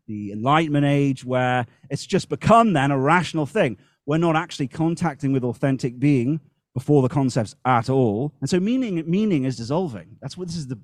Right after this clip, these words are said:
this is nihilism, right? We are, in a way, fundamentally, no-, we are, like we mentioned, the void,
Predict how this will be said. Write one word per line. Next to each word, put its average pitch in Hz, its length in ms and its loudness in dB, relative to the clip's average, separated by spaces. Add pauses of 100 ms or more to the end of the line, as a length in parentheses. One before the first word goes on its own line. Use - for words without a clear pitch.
this 135 120 -8
is 117 80 -14
nihilism, 123 540 -6
right? 107 300 -10 (400)
We 226 100 0
are, 247 240 6
in 170 80 6
a 165 80 10
way, 135 460 4 (180)
fundamentally, 156 520 4
no-, 117 180 -2 (380)
we 156 120 0
are, 185 540 6
like 170 180 2
we 156 140 4
mentioned, 156 320 4
the 135 40 4
void, 123 540 4